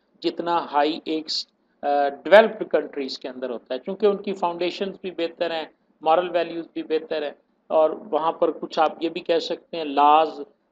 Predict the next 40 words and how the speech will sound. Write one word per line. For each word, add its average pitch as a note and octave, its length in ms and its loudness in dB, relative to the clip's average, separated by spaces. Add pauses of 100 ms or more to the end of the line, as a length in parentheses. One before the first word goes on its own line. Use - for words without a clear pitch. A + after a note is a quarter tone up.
(160)
जो D3+ 80 -4 (100)
जिनके D#3+ 300 -2
under D3+ 200 0
रह D#3 260 4
के D3+ 300 -4 (280)
वो D#3 60 -2
काम D3+ 300 2
कर D3+ 160 -2
रहे D3+ 160 0
होते C#3+ 240 -4
हैं D3 80 -8
वो D3 140 -4
भी D#3 120 -8
थोड़े D#3 360 -2 (140)
standard D3+ 500 -2
और C#3+ 140 0
स-, - 140 -12
अ, C3+ 300 -10
जो C#3+ 140 -4
है C#3 80 -2
ना D3 80 -4
वो, C#3+ 280 -6 (460)
यानी F3+ 200 6
Bill G#3+ 220 2
गेट G3+ 280 6
जैसा F#3+ 300 4
बंदा E3+ 340 0
जो E3 120 -2
है C#3 160 -2 (240)
अगर D#3 260 0
वो D#3+ 200 0
अपनी D#3+ 460 -8 (280)
Microsoft D#3 580 0 (100)
के E3 60 -2
अंदर, D3+ 340 -2 (300)
अ, D3 420 2
अपने D#3 360 -8
moral D3+ 500 6
character F3 640 0
या E3 100 2